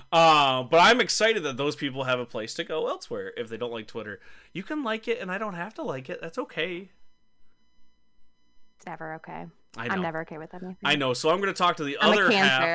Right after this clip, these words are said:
Speaker 2: that's why.
Speaker 1: Mm, okay, the stars don't,
Speaker 2: <laughs>
Speaker 1: don't control your attitude, but, uh, listen, you really wanna hear me get curmudgeonly? <laughs> Let's talk about astrology.
Speaker 2: <laughs>
Speaker 1: Oh my god. Uh, Lissa, I'm gonna talk to the more even-keeled one,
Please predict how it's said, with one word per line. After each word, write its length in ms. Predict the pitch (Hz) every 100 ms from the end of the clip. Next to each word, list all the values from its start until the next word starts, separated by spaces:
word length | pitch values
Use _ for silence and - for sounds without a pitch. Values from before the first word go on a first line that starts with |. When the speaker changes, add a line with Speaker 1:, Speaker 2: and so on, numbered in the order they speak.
| 175
Speaker 2:
that's 40 | -
why. 240 | 180 175 180 143
Speaker 1:
Mm, 200 | 135 143 131 139
okay, 320 | 143 110 98 - -
the 120 | 127
stars 380 | - 202 180 -
don't, 260 | 120 110 233 294 311 294
Speaker 2:
<laughs> 340 | 269 - -
Speaker 1:
don't 200 | 147 135
control 540 | 131 113 220 139 127 120
your 260 | 120 117
attitude, 560 | 117 117 110 113 107 107
but, 240 | 127 127
uh, 300 | 131 123 117 110 - - - -
listen, 340 | 170 147 127 110 113 -
you 220 | 165 165
really 180 | 202 226
wanna 200 | 175 165
hear 160 | 175 160
me 60 |
get 140 | 156 -
curmudgeonly? 800 | 156 160 - - 247 - - 233
<laughs> 40 |
Let's 200 | 247 254
talk 220 | 247 262
about 160 | 254 -
astrology. 640 | - 294 226 170 156 277
Speaker 2:
<laughs> 440 | 254 269 247 233 220 - 202
Speaker 1:
Oh 460 | 208 190 185 175 165
my 100 | 156
god. 300 | 147 139 117 156 175 160 -
Uh, 560 | 165 165 151 143 131 - -
Lissa, 420 | 175 214 214 196 170
I'm 120 | 175
gonna 100 | 196
talk 240 | 190 175
to 200 | 175 170
the 160 | 151 156
more 180 | 156 147
even-keeled 640 | 170 226 160 151 127 113
one, 320 | 117 117 143